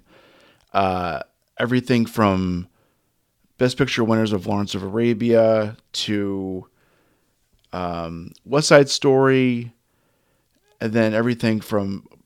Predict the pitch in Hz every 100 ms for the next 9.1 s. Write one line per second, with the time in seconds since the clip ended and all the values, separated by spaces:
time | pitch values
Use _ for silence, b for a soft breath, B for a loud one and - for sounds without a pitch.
0 | _ 123 127 127 - - 123 127 113 110
1 | 107 107 107 107 104 95 - - - 120
2 | 113 110 110 104 - - - _ _ _
3 | _ _ - - - 107 104 104 104 104
4 | 104 104 104 _ _ _ _ _ - 123
5 | 117 117 - 117 110 110 107 120 131 -
6 | 110 107 113 - - - 110 110 110 107
7 | 107 - b b - 135 135 139 - 127
8 | - 127 131 131 127 127 127 104 98 82
9 | 82